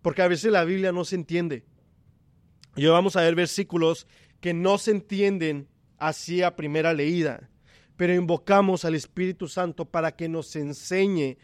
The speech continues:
nos revele la palabra del Señor. Si la cabeza, hermanos, se vuelve loca, el cuerpo también se vuelve loco. Pero si nos mantenemos unidos al que no cambia,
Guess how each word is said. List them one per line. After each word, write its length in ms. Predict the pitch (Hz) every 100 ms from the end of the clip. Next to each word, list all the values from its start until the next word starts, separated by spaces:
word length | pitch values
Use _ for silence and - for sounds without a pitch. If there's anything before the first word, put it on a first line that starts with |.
| _ _
nos 300 | 156 165 156
revele 720 | 143 156 147 151 190 180 156
la 280 | 143 143 143
palabra 680 | 151 147 160 165 147 131 -
del 200 | 131 139
Señor. 540 | - 139 139 156 135 _ _ _ _ _ _ _ _ _ _ _ _ _
Si 180 | - 180
la 140 | 185 175
cabeza, 480 | 180 170 208 208
hermanos, 520 | 190 160 143 135 - _ -
se 180 | 170
vuelve 260 | 151 170 185
loca, 420 | 165 170 175 220
el 220 | 175 156
cuerpo 340 | 135 170 170 180
también 280 | 160 156 156
se 100 | 170
vuelve 260 | 165 156
loco. 360 | 151 147 143 - - _
Pero 220 | 190 185 175
si 100 | 190
nos 140 | 185
mantenemos 720 | 180 170 175 180 202 208 208 -
unidos 440 | 170 185 180 175
al 120 | 160
que 120 | 160
no 220 | 151 175 -
cambia, 540 | 202 214 175 147